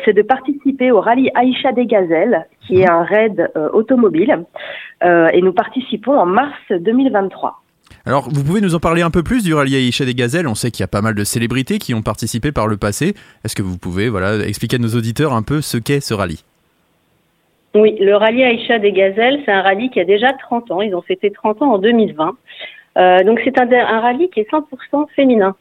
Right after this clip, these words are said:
Speaker 3: Donc, ce, ce sont que des équipages féminins, euh, qui, euh, qui font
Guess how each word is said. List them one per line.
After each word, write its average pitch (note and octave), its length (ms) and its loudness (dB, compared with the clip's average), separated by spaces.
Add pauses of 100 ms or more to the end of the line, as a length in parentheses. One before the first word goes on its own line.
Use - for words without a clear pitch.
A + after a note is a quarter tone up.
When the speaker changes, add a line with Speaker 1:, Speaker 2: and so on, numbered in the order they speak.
Speaker 3:
Donc, F3 200 -6
ce, G3+ 60 0 (120)
ce G3 100 2
sont G3+ 180 2
que G3+ 160 0
des C4 220 4
équipages A#3 420 0 (100)
féminins, G3 400 0 (480)
euh, F3+ 260 2
qui, F3+ 340 0
euh, D#3+ 360 4 (120)
qui - 80 -20
font G#3+ 160 0